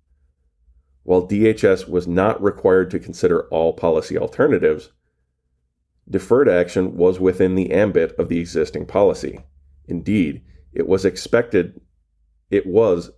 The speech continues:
the centerpiece of the policy. In failing to consider the option to retain deferred action, Duke failed to supply the requisite reasoned analysis.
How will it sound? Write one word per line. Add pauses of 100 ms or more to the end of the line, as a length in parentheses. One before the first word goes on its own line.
the
centerpiece
of
the
policy. (720)
In
failing
to
consider
the (120)
option
to
retain
deferred
action, (560)
Duke
failed
to
supply
the
requisite
reasoned
analysis.